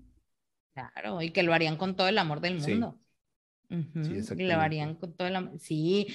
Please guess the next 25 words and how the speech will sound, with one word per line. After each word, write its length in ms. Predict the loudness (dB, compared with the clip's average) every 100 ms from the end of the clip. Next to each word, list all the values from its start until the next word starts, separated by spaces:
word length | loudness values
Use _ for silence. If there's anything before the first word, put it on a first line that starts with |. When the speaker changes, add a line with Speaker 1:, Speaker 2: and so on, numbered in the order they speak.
| -2
Speaker 1:
de 100 | 8
hecho, 200 | 8 8 0
¿sabes? 420 | 8 10 10 6
Ahorita 400 | 4 6 8 6
que, 400 | 8 8 6 2
que 800 | 2 6 6 4 2 0 -2 -6 _ _ _ -2
dices 480 | 2 2 2 -2
cuando 240 | 2 2 2
te 80 | 0
pusieron 720 | -2 2 6 6 6 2 4
a 320 | 6 8 8
hablar 360 | 8 8 8 8
acerca 340 | 4 0 0 0
de 80 |
tu 80 | 0
mamá, 240 | -2 2 0
etcétera, 540 | -2 -6 -2 -2 -2 -6
fíjate 400 | 0 0 0 2
que 280 | 4 4 4
en 300 | 2 4 6
la 60 | 6
escuela 400 | 4 2 6 8
de 100 | 8
mi 160 | 6
hijo, 320 | 4 -2 -10